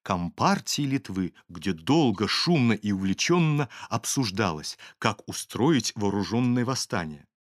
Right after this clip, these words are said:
Кто-то из соседей настучал в контрразведку об этих странных посиделках. Григанович едва успел сбежать в Союз.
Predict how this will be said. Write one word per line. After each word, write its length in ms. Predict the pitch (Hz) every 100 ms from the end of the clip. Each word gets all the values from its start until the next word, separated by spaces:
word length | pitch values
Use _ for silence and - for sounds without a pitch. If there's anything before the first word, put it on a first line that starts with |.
| _ _ _ _
Кто-то 280 | - 135 135
из 100 | 117
соседей 520 | - 127 - 208 180
настучал 680 | 196 - 113 - 101 101 104 -
в 60 | -
контрразведку 880 | 185 120 101 90 101 190 208 202 - -
об 180 | 165 156
этих 280 | 185 - -
странных 600 | - 170 170 165 170 -
посиделках. 760 | 165 - 151 160 151 151 - _ _ _ - -
Григанович 800 | 120 143 135 151 208 131 - - -
едва 360 | - 113 110 156
успел 500 | - - - 139 127
сбежать 520 | 104 143 123 120 110
в 60 | -
Союз. 560 | - 123 92 - -